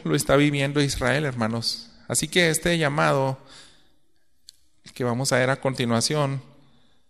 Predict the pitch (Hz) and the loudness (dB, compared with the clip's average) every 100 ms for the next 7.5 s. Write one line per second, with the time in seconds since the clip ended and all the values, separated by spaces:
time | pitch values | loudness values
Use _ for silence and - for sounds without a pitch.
0 | _ _ _ 147 127 127 131 - - - | _ _ _ -10 -8 -6 -10 -12 -10 -2
1 | 127 135 139 143 135 131 131 127 123 139 | 0 0 0 0 0 0 -2 -2 0 -2
2 | - 139 127 123 - 170 165 139 143 165 | -2 -4 0 0 2 0 4 4 6 4
3 | 180 170 160 147 151 - 170 170 170 175 | 2 2 4 4 2 2 2 4 2 0
4 | 165 160 139 135 143 175 156 139 139 143 | 0 0 0 0 0 0 2 4 4 4
5 | 139 151 156 156 147 - 160 151 - 160 | 2 2 0 0 -2 -2 -4 -4 -6 -2
6 | 156 170 160 135 135 127 123 117 117 120 | 0 0 -2 0 2 2 0 -2 -2 -4
7 | 107 104 101 95 - | -6 -4 -4 -6 -10